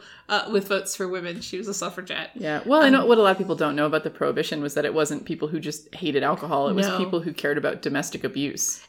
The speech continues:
Speaker 1: Amen.
Speaker 2: And so
Speaker 1: Amen.
Speaker 2: they were trying to end domestic abuse.
Speaker 1: Yes.
Speaker 2: And what they noticed was that in almost every domestic
Speaker 1: <gasps>
Speaker 2: abuse situation, there was some alcoholism.
Speaker 1: Huh.
Speaker 2: And so they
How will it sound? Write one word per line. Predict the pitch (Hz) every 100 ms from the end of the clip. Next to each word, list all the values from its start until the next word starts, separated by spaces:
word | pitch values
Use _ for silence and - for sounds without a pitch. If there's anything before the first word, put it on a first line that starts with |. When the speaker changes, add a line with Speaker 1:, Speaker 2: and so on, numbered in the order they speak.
| -
Speaker 1:
Amen. | 202 208 254 214 170
Speaker 2:
And | 170 151
so | 147
Speaker 1:
Amen. | 151
Speaker 2:
they | 151
were | 151
trying | 151 147 156
to | 156 147 139 - -
end | 147 160 156
domestic | 147 143 - -
abuse. | 135 226 202
Speaker 1:
Yes. | 160
Speaker 2:
And | 151 135
what | 156 147
they | 151
noticed | 143 165 160 151 -
was | 143 143
that | 139 -
in | 151
almost | 143 151 143 147
every | 131 143
domestic | 139 147 147 -
Speaker 1:
<gasps> | 147
Speaker 2:
abuse | 139 135
situation, | - - 175 254 175 160 180 196
there | 160 139
was | 143 143 -
some | 170 175
alcoholism. | 226 247 190 143 139 - - 175
Speaker 1:
Huh. | - 466 427 226
Speaker 2:
And | 180
so | 156 151
they | 151 131 143